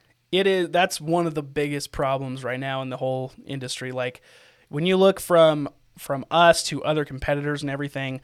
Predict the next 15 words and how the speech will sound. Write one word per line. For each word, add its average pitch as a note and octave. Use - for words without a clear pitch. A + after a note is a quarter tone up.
we E3+
have G3+
some D#3+
pretty D3+
clear C#3
ideas C3
of B2+
our D3+
value C#3+
prop C#3
and C3
why C3
it's C3+
different, D3
but C#3